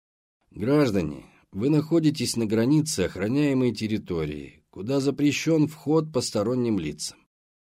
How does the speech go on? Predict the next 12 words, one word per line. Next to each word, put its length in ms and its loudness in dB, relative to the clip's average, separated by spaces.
Прошу 380 4
вас 200 6
разойтись 720 2
и 40 -2
не 120 4
мешать 540 2
проведению 640 2
мероприятий 880 0
по 60 2
несению 760 6
караульной 640 4
службы. 520 -8